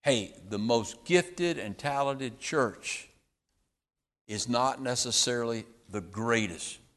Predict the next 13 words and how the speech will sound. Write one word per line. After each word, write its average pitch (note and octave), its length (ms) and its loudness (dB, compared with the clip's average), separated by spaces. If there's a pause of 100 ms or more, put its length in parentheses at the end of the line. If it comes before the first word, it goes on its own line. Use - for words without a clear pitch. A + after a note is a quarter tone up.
(440)
church. - 680 -6 (2500)
I - 60 -20
tell D#3+ 160 2
you C#3+ 160 6
where C3 160 4
the A2 120 -6
great-, G#2+ 500 2
the G#2 60 -8
greatest A2 480 0
church, - 500 -10 (240)
what F#2 160 -10
the G2 80 -4
great, A2 320 0